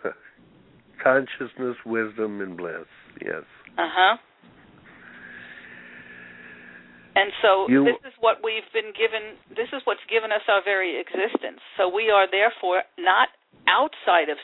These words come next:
Speaker 2: spirit, like you were just saying, Father Michael.
Speaker 1: Right.
Speaker 2: But we are held lovingly, our whole physical dimension, in the center of spirit.
Speaker 1: Of spirit, yes.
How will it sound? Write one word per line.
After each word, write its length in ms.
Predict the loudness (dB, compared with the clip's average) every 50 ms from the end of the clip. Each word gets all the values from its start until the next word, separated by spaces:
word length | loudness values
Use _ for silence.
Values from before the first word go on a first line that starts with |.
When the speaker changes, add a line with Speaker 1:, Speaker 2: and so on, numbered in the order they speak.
| -16 -14
Speaker 2:
spirit, 320 | -10 -8 -6 -6 -6 -4 -2
like 180 | -2 -2 -2 -4
you 80 | -8 -10
were 100 | -10 -12
just 220 | -12 -14 -14 -10 -8
saying, 220 | -6 -6 -6 -8 -10 -10
Father 260 | -10 -10 -10 -10 -12
Michael. 380 | -10 -12 -12 -10 -8 -8 -6 -2
Speaker 1:
Right. 300 | 0 2 2 2 0 -4 _ _ _ _ _ -20 -20 -20 -20 _ _ _ _ _
Speaker 2:
But 120 | 2 2 4 6
we 80 | 4
are 100 | 4 4
held 280 | 4 2 2 0 0 -2 -6
lovingly, 760 | -6 -2 0 0 0 0 -2 -6 -6 -8 -10 -10 -10 -10 -8 -6
our 220 | -4 -4 -4 -4
whole 500 | -6 -6 -2 0 0 2 2 0 -4 -6 -8 -8 -6
physical 380 | -6 -6 -6 -8 -8 -8 -8 -8
dimension, 640 | -8 -6 -4 -2 -4 -2 -4 -8 -10 -10 -12 -12 -14 -20 -20 -20 -20 -20 -20 -20 -20 -20 -20 -20 -20 -20 -20 -20 -20 -20 -20 -20 -20 -20 -6 -2 -2
in 160 | 0 0 0
the 80 | -2 -4 -4 -6 -12 -10 -4 0
center 500 | 0 0 0 0 -4 -4 -4 -4 -4 -6 -10 _ _ _ _ -4
of 140 | -4 -4 -4 -6 -16 -14
spirit. 360 | -10 -8 -6 -4 -4 -6 -6 -8 _ _ _ -12
Speaker 1:
Of 80 | -12 -12 -10 -8
spirit, 320 | -4 -4 -2 -2 -4 -6 -10 _ _ _ -20 -20 -20 -20 -16 -12
yes. 220 | -8 -8 -8 -10